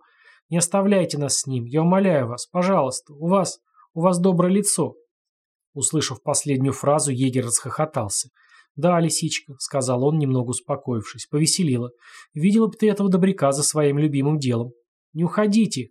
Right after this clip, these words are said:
крикнула она вслед Саве, но тот лишь вжал голову в плечи и заспешил к выходу. "О боже!" — зашептала женщина. "О боже! Помоги нам!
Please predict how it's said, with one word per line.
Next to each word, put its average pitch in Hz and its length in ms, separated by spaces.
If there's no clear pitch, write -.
крикнула 135 380
она 127 80
вслед 135 300
Саве, 151 400
но 135 80
тот 127 140
лишь 123 140
вжал 127 300
голову 127 300
в - 120
плечи 135 440
и 135 80
заспешил 117 500
к - 80
выходу. 120 360
"О 143 120
боже!" — 135 480
зашептала 123 500
женщина. 127 460
"О 160 60
боже! 139 400
Помоги 160 420
нам! 127 180